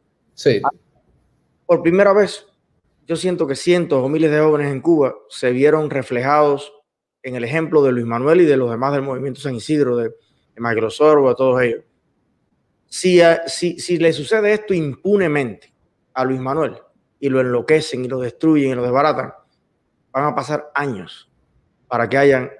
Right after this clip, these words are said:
Speaker 2: otros jóvenes cubanos en otras provincias, en la misma Habana, en otros lugares, que quieran seguir el ejemplo de Luis Manuel, porque van a decir, "Oye, si a fin de cuentas hay tres millones de cubanos en el mundo entero, hay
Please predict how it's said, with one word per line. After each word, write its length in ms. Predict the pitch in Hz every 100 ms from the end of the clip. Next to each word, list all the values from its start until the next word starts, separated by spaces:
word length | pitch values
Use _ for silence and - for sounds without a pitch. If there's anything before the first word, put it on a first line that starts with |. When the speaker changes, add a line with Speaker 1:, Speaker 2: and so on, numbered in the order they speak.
| _ -
Speaker 2:
otros 400 | 180 185 156 139
jóvenes 340 | 165 160 139
cubanos 500 | 127 143 156 120 104 -
en 120 | 120
otras 240 | 135 135 123
provincias, 480 | 123 139 151 123
en 80 | 113
la 60 | 113
misma 240 | 127 127
Habana, 300 | 127 143 131
en 80 | 117
otros 200 | 131 131
lugares, 340 | 131 156 147 - - _ _ _ _ _ _ _ _
que 120 | - 123
quieran 240 | 165 220
seguir 260 | 202 165 180
el 100 | 170
ejemplo 360 | 151 165 170
de 80 | 156
Luis 120 | 147
Manuel, 340 | 135 139 220 196
porque 200 | 131 120
van 160 | 131 147
a 60 |
decir, 280 | 143 131 139
"Oye, 400 | 170 180 135 - -
si 140 | -
a 60 | 117
fin 160 | 185
de 100 | 180
cuentas 340 | 190 156 - - _ _ _ _ _
hay 240 | 139 143 - -
tres 160 | 180 196
millones 320 | 190 196 185
de 80 | 160
cubanos 300 | 170 170 165
en 60 |
el 60 | 147
mundo 220 | 156 156
entero, 300 | 127 107 - _ _ _ _ -
hay 420 | 143 175 196 196